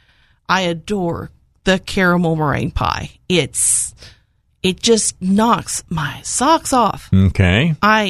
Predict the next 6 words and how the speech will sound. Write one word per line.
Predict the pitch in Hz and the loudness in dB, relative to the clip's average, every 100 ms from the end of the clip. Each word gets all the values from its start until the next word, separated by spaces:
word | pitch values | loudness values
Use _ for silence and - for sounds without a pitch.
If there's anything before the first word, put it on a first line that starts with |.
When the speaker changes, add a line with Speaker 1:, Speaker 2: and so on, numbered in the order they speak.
| - | -6
Speaker 1:
adore | 180 233 233 156 | -2 0 2 -2
it. | 110 - _ _ 95 | -8 -18 _ _ 0
Speaker 2:
Number | 98 131 175 180 | 2 2 2 2
one | 160 156 175 143 92 | 2 4 2 2 0
now. | 80 69 71 | 0 -4 -4
Speaker 1:
<sighs> | - - 220 190 - - - | 0 2 2 0 -4 -10 -12